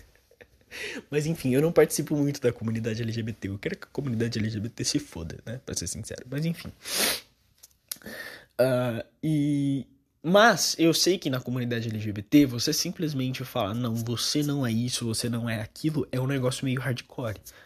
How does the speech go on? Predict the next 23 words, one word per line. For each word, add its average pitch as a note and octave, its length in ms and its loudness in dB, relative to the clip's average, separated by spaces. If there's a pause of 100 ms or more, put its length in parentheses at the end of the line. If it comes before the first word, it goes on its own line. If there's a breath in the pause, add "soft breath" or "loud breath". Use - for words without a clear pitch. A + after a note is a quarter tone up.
tá - 100 -8
ligado? G#2+ 260 -2
Você G#2 200 -4
não F#3 80 -4
fala G#2+ 500 -4
isso G2 240 -4
da - 80 -4
identidade A2+ 540 -2
de A#2+ 100 -2
gênero A#2 360 0
de A#2+ 80 -6
uma B2 120 0
outra B2+ 200 -4
pessoa. G#2 420 -6 (500 loud breath)
Mas C3+ 600 4 (480 loud breath)
os - 140 -2
pontos F#3+ 280 2
que - 80 6
ela C3+ 140 8
coloca B2+ 380 0
no A2+ 80 0
vídeo B2+ 240 -2
são D3 240 -4